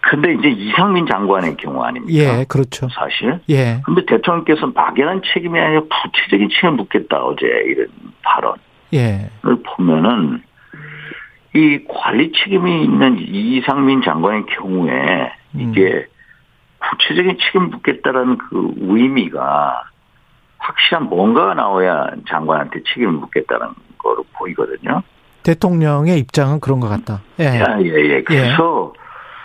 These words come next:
Speaker 1: 제가 보기에 주무장관인 행안부 장관의 경우, 이상민 장관의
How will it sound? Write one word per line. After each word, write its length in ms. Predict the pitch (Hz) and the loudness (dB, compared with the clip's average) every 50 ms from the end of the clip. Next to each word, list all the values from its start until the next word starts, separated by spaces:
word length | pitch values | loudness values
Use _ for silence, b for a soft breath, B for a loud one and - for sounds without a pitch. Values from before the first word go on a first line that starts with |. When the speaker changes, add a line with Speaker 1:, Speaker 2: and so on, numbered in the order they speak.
| B B B B B - - | B B B B B -4 0
Speaker 1:
제가 280 | - 135 131 143 185 | 2 2 4 2 2
보기에 400 | 180 170 151 135 139 156 160 156 156 - | 0 0 -4 -2 2 2 0 2 0 -4
주무장관인 800 | - 117 131 135 120 123 117 110 110 98 98 104 104 107 120 113 | -2 0 0 2 2 2 0 2 2 2 2 2 2 2 2 0
행안부 400 | 110 117 120 120 113 113 110 110 | 0 2 2 2 2 2 0 2
장관의 480 | 101 95 80 80 78 76 78 78 78 76 | 2 0 0 0 0 0 0 0 -2 -4
경우, 480 | - - 67 67 67 65 69 95 120 151 | -6 -8 -6 -6 -6 -4 -4 -6 -6 -4
이상민 400 | 85 85 - 92 82 85 90 82 | -4 -2 0 2 2 2 2 0
장관의 580 | - 73 64 60 60 - - - - - - | 0 -2 -2 -2 -2 -2 -2 -2 -2 -2 -6